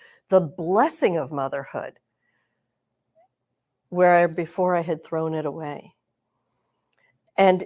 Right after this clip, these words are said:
in that grieving time, and, and that perm-, Dana giving me permission to grieve, it was, eh, it was an incredible feeling.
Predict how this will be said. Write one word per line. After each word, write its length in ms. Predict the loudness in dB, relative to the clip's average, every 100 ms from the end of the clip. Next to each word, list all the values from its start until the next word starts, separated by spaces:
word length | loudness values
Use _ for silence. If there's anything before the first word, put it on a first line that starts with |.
| 2
in 180 | 4 6
that 240 | 4 2
grieving 560 | -2 -2 0 0 -2 -2
time, 560 | -8 -10 -8 -8 -12 -18 _ _
and, 300 | -2 0 -2
and 160 | -2 0
that 180 | 0 -2
perm-, 480 | -6 -4 -4 -6 -12 -4
Dana 300 | 0 4 2
giving 340 | 2 -2 -2 -4
me 140 | -6
permission 720 | -8 -8 -4 -2 -4 -6 -10
to 100 | -10
grieve, 640 | -14 -4 -2 -2 -6 -12 -20 _ _ _ _ _ _ _ _ _ _ _
it 180 | 0 2
was, 420 | 2 2 -2 -16 _ _ _ _
eh, 200 | 2 2 0 -12 -14 -4
it 80 |
was 160 | 0 2
an 100 | 4
incredible 640 | 2 0 2 2 4 0
feeling. 560 | -4 -4 -2 0 -2 -6